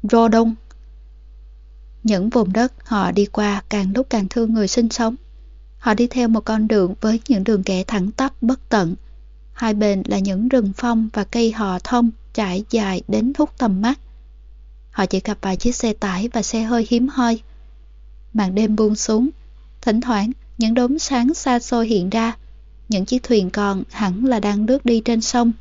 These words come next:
trên hồ, trên kênh lạch. Họ đi được chừng một trăm ki-lô-mét thì người đàn ông yêu cầu cô rẽ vào một con đường nhỏ. Ánh đèn pha chiếu sáng những thân cây lớn đen xì,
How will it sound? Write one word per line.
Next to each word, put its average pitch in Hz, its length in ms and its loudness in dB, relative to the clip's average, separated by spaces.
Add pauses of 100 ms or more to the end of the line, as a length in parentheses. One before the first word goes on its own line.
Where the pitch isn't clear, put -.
(160)
trên 240 240 2
hồ, 202 300 0 (240)
trên 220 280 0
kênh 214 300 0
lạch. 202 160 -2 (2250)
Họ 180 180 2
đi 208 140 6
được 202 240 2
chừng 180 320 2
một 190 200 0 (140)
trăm 226 240 2
ki-lô-mét 226 560 2 (320)
thì 202 220 4
người 202 160 0
đàn 202 140 0
ông 240 140 2
yêu 240 180 4
cầu 214 280 -2
cô 226 320 2
rẽ 208 260 0
vào 240 120 2
một 202 140 0
con 220 200 0
đường 208 220 4
nhỏ. 196 340 -2 (920)
Ánh 233 260 0
đèn 226 220 2
pha 208 320 0 (120)
chiếu 247 240 2
sáng 247 420 0
những 208 200 4
thân 226 220 2
cây 226 160 2
lớn 233 260 2
đen 240 220 6
xì, 202 360 2